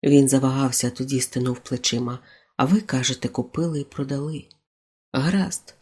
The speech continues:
але я не думаю, що даремно витратили». Патрицій різко і михцем усміхнувся, як він робив, коли вигадував щось не дуже смішне, що тим не менш його тішило.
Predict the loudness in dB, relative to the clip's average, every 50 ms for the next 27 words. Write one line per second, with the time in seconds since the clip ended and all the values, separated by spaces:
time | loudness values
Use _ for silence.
0 | _ _ _ _ _ _ _ _ _ _ _ _ 2 4 4 4 4 2 0 0
1 | 0 0 -2 -2 -2 0 0 2 2 2 2 2 2 2 2 2 0 -2 -4 -10
2 | -20 -20 -20 _ _ -2 2 4 4 4 4 4 2 2 0 -2 -2 -2 -2 -2
3 | -2 -2 -2 -4 -10 -12 -12 -12 -12 -10 -10 -12 -14 -16 -20 -20 _ _ _ _
4 | _ _ _ _ _ _ _ 0 0 4 4 4 4 4 4 2 4 6 8 8
5 | 8 6 6 4 2 2 2 2 2 0 -2 -4 -4 -2 0 2 2 2 0 -2
6 | -2 0 -2 -2 0 0 2 2 2 2 0 0 0 2 2 0 0 0 2 2
7 | 4 4 4 4 4 6 4 4 2 0 -6 -16 -20 -20 -20 -20 -20 _ 2 6
8 | 6 8 8 8 6 6 6 4 4 4 2 2 2 2 2 2 2 2 2 2
9 | 2 4 4 4 4 2 0 -2 -6 -10 -20 -20 _ _ 6 6 6 6 6 4
10 | 4 4 4 2 0 0 0 2 2 2 4 4 2 2 4 2 2 2 0 -4
11 | -8 -12 _ _ _ _ _ _ _ _ _ _ -6 -2 0 0 0 0 0 0
12 | 0 0 0 0 0 -2 -2 -2 -2 -2 -4 -4 _ -8 -8 -6 -6 -8 -8 -8
13 | -8 -8 -6 -6 -6 -4 -6 -6 -8 -10 -16